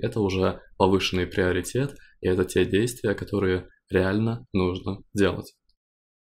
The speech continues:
Что подготовить заранее на каждом чаре в порядке уменьшения приоритета?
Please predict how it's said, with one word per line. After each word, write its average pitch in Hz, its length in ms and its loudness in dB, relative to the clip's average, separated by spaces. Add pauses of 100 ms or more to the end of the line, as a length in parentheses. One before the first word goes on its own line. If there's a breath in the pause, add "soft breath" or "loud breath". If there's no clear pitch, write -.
Что 151 160 4
подготовить 131 420 2
заранее 110 400 4
на 107 100 4
каждом 104 300 2
чаре 92 340 0
в - 80 -8
порядке 104 360 0
уменьшения 101 440 2
приоритета? 95 800 0